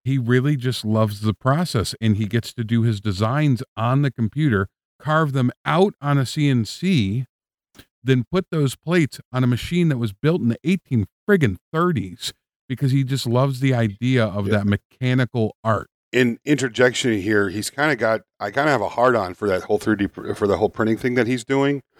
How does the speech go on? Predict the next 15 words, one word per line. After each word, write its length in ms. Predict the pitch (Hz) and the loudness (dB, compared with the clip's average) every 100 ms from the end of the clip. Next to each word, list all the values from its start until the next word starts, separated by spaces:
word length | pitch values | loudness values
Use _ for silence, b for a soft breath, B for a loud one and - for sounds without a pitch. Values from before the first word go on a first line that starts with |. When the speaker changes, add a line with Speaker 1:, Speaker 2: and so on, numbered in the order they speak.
| B B - | B B -6
Speaker 1:
Oh, 220 | 123 117 | -2 0
Speaker 2:
So 40 | 110 | 0
Speaker 1:
me 100 | 113 | -2
too. 300 | - 101 90 | -2 -4 0
Speaker 2:
I've 140 | 117 | -2
started 320 | - 120 113 | 2 0 0
designing, 420 | 104 104 107 110 107 | -2 -2 0 0 0
Speaker 1:
Me 60 | |
too. 220 | 113 95 80 | -4 -6 -2
Speaker 2:
I've 220 | 113 107 | -4 -2
started 320 | 135 127 117 | 2 2 0
designing 400 | 104 98 107 104 | -6 0 2 2
a 80 | 95 | -2
wood 220 | 95 101 | 2 2
version. 440 | 90 87 82 82 | 2 -2 0 -4